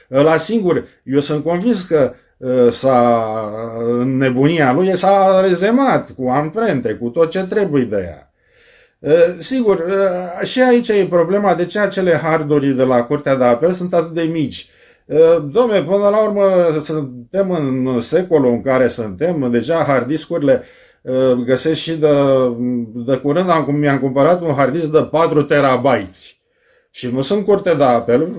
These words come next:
<laughs> sunt și eu un om acolo care are nevoie de un hard disk. Dar eu zic că la Curtea de Apel s-ar fi găsit fonduri pentru hard discuri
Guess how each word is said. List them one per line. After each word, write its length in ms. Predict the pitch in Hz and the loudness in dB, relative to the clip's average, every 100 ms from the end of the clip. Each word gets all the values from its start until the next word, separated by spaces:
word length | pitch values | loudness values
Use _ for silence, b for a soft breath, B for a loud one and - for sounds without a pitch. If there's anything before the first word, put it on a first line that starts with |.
| 139 | -8
<laughs> 220 | 151 226 175 | -6 -4 -4
sunt 320 | - 240 262 | -2 -2 -2
și 180 | 285 339 | -2 0
eu 180 | 226 180 | 2 4
un 80 | 202 | 2
om 180 | 202 165 | 0 2
acolo 380 | 185 190 156 135 | 2 2 0 2
care 220 | 139 143 | 2 4
are 200 | 147 151 | 4 2
nevoie 360 | 156 147 170 | -2 0 0
de 80 | 156 | 0
un 220 | 160 170 147 | -2 -4 -2
hard 240 | 170 185 | -2 -2
disk. 300 | 190 107 - b b b b b | -4 -8 -10 b b b b b
Dar 560 | 117 113 123 123 120 120 | -8 0 2 4 4 4
eu 160 | 123 | 2
zic 220 | 123 135 | 0 -2
că 80 | 127 | 0
la 160 | 135 120 | 2 2
Curtea 300 | 120 120 117 | -2 -6 -6
de 80 | 104 | -6
Apel 300 | 90 101 127 | -12 -8 -6
s-ar 220 | 160 160 | -2 -2
fi 160 | 160 | -2
găsit 300 | 190 208 254 | -2 0 0
fonduri 460 | - 135 135 139 170 | -2 0 0 0 0
pentru 560 | 160 143 123 120 113 101 | 0 0 0 0 0 0
hard 180 | 120 113 | 0 0
discuri 480 | 147 147 131 113 | -2 -4 -4 -4